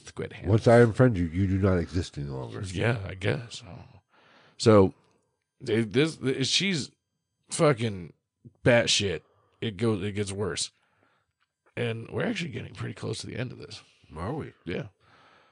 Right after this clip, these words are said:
Speaker 1: Um, so a former boyfriend of hers that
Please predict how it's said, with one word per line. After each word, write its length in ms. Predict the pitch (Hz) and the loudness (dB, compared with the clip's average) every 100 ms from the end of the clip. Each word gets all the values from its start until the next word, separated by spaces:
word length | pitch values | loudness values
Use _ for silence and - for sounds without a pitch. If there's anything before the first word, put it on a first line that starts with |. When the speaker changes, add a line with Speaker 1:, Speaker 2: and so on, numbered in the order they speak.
| _ _ _ - | _ _ _ 2
Speaker 1:
Um, 440 | 123 117 101 90 _ _ _ - | 6 6 2 -6 _ _ _ -4
so 680 | - - 135 123 120 113 - _ _ - | 2 6 8 8 8 4 0 _ _ -4
a 160 | 131 | -2
former 480 | 120 - 143 160 147 | -2 0 2 6 6
boyfriend 760 | 110 110 123 135 - 101 92 92 | 4 6 8 6 4 0 0 -2
of 160 | 98 | -2
hers 340 | 98 101 95 92 | 0 0 0 0
that 200 | 95 | -2